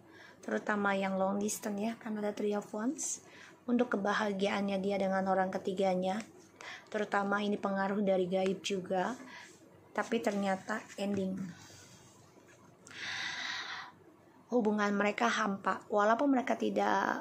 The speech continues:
berpisah, tapi hubungan ini hampa, ya, karena sebagian dari orang ketiganya ini ilmu sihirnya sudah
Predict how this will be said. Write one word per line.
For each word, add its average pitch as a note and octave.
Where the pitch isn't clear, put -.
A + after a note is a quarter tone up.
berpisah, G#3+
tapi -
hubungan G#3+
ini G3+
hampa, G3+
ya, G#3
karena A#3+
sebagian G3+
dari G3
orang G3
ketiganya G3
ini G#3+
ilmu G3
sihirnya G3+
sudah G3